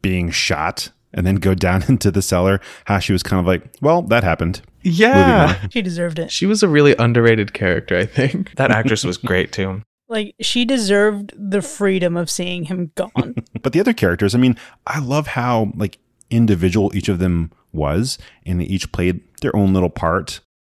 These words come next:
Speaker 1: I do wanna call it, you guys said there were, we had less screaming in the remake, but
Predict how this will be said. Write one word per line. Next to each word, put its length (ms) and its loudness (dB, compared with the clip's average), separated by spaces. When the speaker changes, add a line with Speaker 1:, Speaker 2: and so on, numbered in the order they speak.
Speaker 1:
I 120 -2
do 180 0
wanna 160 2
call 220 2
it, 80 2
you 40 0
guys 220 0
said 160 0
there 80 2
were, 120 2
we 120 -2
had 160 0
less 140 0
screaming 580 0
in 120 0
the 60 0
remake, 480 0
but 460 -2